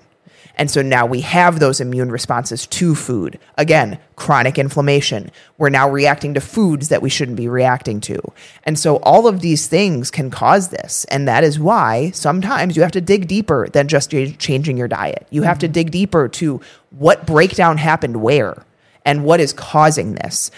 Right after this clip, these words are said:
Speaker 1: Because it will turn into this overreactive immune system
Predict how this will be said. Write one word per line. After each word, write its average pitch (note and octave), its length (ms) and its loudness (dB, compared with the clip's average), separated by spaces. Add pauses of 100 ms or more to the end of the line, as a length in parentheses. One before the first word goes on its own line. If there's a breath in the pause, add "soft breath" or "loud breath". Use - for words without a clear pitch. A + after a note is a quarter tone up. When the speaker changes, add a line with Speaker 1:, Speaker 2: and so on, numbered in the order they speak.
(160 loud breath)
Speaker 1:
Because E3+ 280 2
it D4+ 120 2
will G3+ 200 4
turn G3 220 2
into E3+ 360 0
this C#3 220 0
overreactive F3 720 2
immune C#3+ 300 0
system B3+ 460 -6